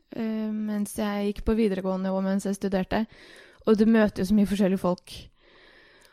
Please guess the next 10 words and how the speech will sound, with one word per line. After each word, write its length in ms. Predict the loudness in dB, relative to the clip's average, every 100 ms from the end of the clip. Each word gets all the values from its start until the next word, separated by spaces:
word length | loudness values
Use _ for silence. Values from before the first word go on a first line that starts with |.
| _ -2
Og 180 | 0 2
du 340 | 4 4 2
snakker 840 | 0 -2 -2 -2 -8 -6 -2 0 0
med 560 | 0 -2 -2 -2 -4
folk 400 | -6 -4 -4 -4
fra 260 | -6 -2 0 0
alle 480 | -2 -2 0 0 -2 -2 -4 -2 -2 -2 -4
samfunnsklasser 1120 | -14 -8 -4 -4 -4 -2 -2 -2 0 2 4 4
og 80 | 4
lag, 320 | 4 4